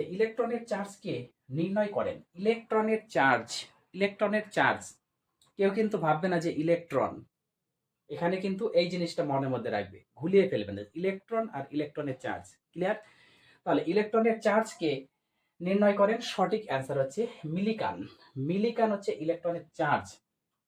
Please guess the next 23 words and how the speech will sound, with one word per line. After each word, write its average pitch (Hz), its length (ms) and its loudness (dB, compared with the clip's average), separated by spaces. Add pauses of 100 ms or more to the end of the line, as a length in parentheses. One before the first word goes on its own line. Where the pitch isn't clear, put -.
(540)
এই 156 100 2
জিনিসটি 165 320 0
নির্ণয় 127 260 0
করেছিলেন। 101 360 -6 (440)
তোমরা 226 240 4
আমাকে 202 200 0 (120)
একটু 214 160 -4 (100)
কমেন্টে 185 400 4
বাতাবে 120 260 -2 (200)
ইলেকট্রন 202 540 -2
কণা 123 240 -2
কে 123 160 -6
আবিষ্কার 101 360 -6
করেন। - 180 -20 (260)
ওকে, 190 140 -8 (220)
এটা 151 200 0
তোমাদের 147 380 2
জন্য, 107 140 -8 (460)
যদিও 180 320 2 (100)
তোমরা 135 200 0 (100)
জানো, 101 220 -2 (800)
তবু 151 220 4 (1160)
আজকের 196 340 6